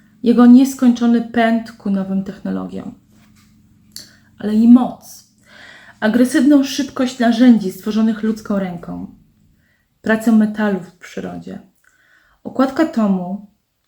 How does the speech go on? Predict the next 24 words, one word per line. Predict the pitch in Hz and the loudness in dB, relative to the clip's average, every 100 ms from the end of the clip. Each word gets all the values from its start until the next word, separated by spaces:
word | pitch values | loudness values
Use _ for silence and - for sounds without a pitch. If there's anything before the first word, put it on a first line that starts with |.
| - | -12
żywo-zielona, | 202 220 208 247 220 254 233 196 175 170 | -6 0 4 4 4 2 2 0 -8 -14
z | - | -18
czarnymi | - 214 208 233 226 | -12 -4 0 2 0
odbitkami | 214 - 196 - 202 202 | -4 -8 -12 -6 -4 -4
śrub, | - 185 - _ _ _ _ _ _ _ _ | -8 -10 -12 _ _ _ _ _ _ _ _
kółek | 226 240 226 | 2 2 0
zębatych, | 202 233 208 196 - 208 - | 0 0 -2 -4 -6 -10 -10
sprężynek, | - 208 196 190 180 180 190 _ _ _ _ _ _ | -8 -6 -6 -8 -10 -10 -14 _ _ _ _ _ _
przypomina | - 262 247 294 | -4 4 6 6
mi | 277 262 | 4 4
o | 247 | 2
pierwszym | 254 247 262 254 - 247 | -2 -2 -2 -2 0 0
stadium | 240 233 196 220 214 | 0 -4 -2 -2 -2
wiosny | 202 - 190 | -4 -6 -12
w | - | -12
Polsce, | 180 175 - - 196 - _ _ _ _ _ _ _ | -14 -14 -16 -16 -18 -18 _ _ _ _ _ _ _
kiedy | 233 240 | 0 2
różnego | 233 240 254 262 | 2 2 2 2
rodzaju | 247 196 226 - | 2 0 -2 -2
ostrza, | - 196 - - - 190 220 - _ | -6 -10 -12 -14 -8 -8 -10 -14 _
piły, | - 240 208 190 | 0 2 2 0
kosiarki, | 202 196 233 214 208 - 185 | -6 -4 -2 -2 -4 -8 -8
elektryczne | 175 - 185 - 196 | -8 -12 -12 -6 -4
nożyce | 202 220 214 202 | -4 -6 -8 -10